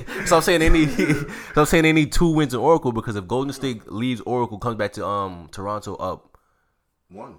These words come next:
Speaker 2: They'll be up one. They just need to win one game in Oracle, I feel like, to get back to Toronto.
Speaker 1: Oh, 'cause they'll be, uh, they'll be down three two. You're
Speaker 2: Yeah,
Speaker 1: right, you're
Speaker 2: yeah.
Speaker 1: right. And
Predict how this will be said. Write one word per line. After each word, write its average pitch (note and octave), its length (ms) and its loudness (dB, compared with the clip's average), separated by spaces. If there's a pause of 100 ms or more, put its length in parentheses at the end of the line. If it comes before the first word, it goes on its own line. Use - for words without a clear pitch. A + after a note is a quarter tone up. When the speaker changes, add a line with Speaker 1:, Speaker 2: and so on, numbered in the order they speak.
Speaker 2:
They'll G2 140 -16
be A#2+ 120 -14
up F2+ 140 -16
one. G#2 320 -16
They G#2 120 -14
just D3+ 180 -18
need D3+ 160 -14
to C#3 80 -18
win A#2+ 240 -16
one G2+ 220 -14
game G2+ 280 -14
in E2 140 -20
Oracle, F#2 300 -18
I E2 60 -18
feel E2 180 -20
like, D2+ 200 -20 (180)
to - 120 -18
get E2+ 300 -16
back G2 200 -14
to G2 80 -18
Toronto. F2 460 -18 (160)
Speaker 1:
Oh, A#2 80 -4
'cause A2 140 -14
they'll G#2+ 100 -10
be, G#2 140 -16
uh, G2+ 100 -14
they'll G2+ 160 -16
be G2+ 100 -18
down F#2+ 320 -12
three G2 180 -18
two. F#2 360 -16
You're F2+ 140 -16
Speaker 2:
Yeah, F#2 80 -14
Speaker 1:
right, F2 220 -10
you're - 100 -12
Speaker 2:
yeah. F2 60 -12
Speaker 1:
right. D#2 180 -12
And D2+ 100 -18